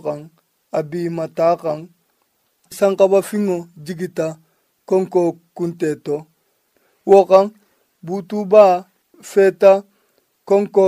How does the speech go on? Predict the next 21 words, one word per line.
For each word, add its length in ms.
la 140
ka 120
fɛtɛn 560
fɛtɛn 460
jago. 360
Fɛn 280
fɛn 260
bɛ 140
Israɛlangolu 1080
la 140
dakɔ 400
tɔ, 260
wo 160
tumɔ, 500
ha, 200
i 80
bɛ 300
ka 140
butuba 880
kan 240
mɛn. 180